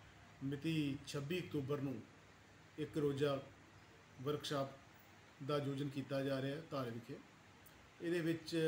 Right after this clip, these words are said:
ਮਾਹਿਰ ਆਉਣਗੇ, ਜੋ ਕਿ ਲੋਕਾਂ ਨੂੰ ਆਂਵਲਾ ਅਤੇ ਹੋਰ ਮੈਡੀਸਨਲ ਪਲਾਂਟਸ ਦੀ ਪ੍ਰੋਸੈਸਿੰਗ ਬਾਰੇ ਦੱਸਣਗੇ। ਇਹਦੇ ਵਿੱਚ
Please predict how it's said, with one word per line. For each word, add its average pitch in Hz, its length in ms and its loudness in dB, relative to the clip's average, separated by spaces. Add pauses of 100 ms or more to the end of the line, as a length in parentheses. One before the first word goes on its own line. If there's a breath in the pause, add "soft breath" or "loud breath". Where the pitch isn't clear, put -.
(1200)
ਮਾਹਿਰ 143 360 0
ਆਉਣਗੇ, 156 300 0 (300)
ਜੋ 135 100 -2
ਕਿ 151 160 -4
ਲੋਕਾਂ 139 380 -2
ਨੂੰ 151 140 2 (1080)
ਆਂਵਲਾ 151 440 2
ਅਤੇ 151 160 0
ਹੋਰ 139 300 0
ਮੈਡੀਸਨਲ 151 440 2
ਪਲਾਂਟਸ 143 340 -2
ਦੀ 143 80 -2
ਪ੍ਰੋਸੈਸਿੰਗ 147 500 -4
ਬਾਰੇ 139 180 2
ਦੱਸਣਗੇ। 139 440 -6 (1400)
ਇਹਦੇ 151 180 2
ਵਿੱਚ 143 280 0